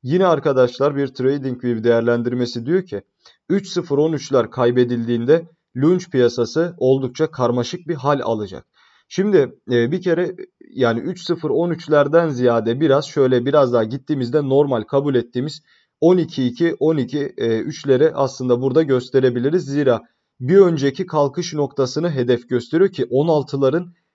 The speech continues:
ne kadar kuvvetli olduğunu gördük. Ama Bitcoin'de çok ciddi bir çakılma buralara kadar sebebiyet yine verilebilir ve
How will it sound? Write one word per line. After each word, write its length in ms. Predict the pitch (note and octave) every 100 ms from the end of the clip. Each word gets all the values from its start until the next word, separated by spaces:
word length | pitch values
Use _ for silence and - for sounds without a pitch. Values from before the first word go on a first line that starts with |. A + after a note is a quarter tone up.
| -
ne 300 | A#2+ D3 G3+
kadar 340 | F#3 D3+ C3
kuvvetli 520 | C3 C#3+ B2+ C3+ C3+ F3
olduğunu 360 | D3 C#3 F#3+
gördük. 360 | D#3+ D3 A2 - -
Ama 320 | C#3+ A#2 - _ _ _ _
Bitcoin'de 720 | C3 F#3+ F#3+ E3 D#3 D#3 F3
çok 300 | F3 E3 E3+
ciddi 440 | C#3+ C#3+ - E3+ C#3
bir 160 | A#2
çakılma 640 | - F3+ F3 C3+ C3 D#3 - _ _
buralara 540 | C3 F#3 G3 D#3 C3 B2
kadar 280 | B2 A#2 A2
sebebiyet 680 | - E3 C3+ A#2+ D3+ E3+ -
yine 360 | C#3 D3+ A#2
verilebilir 640 | C3 D3 C3 B2 C3+ F#3 F3+
ve 200 | F3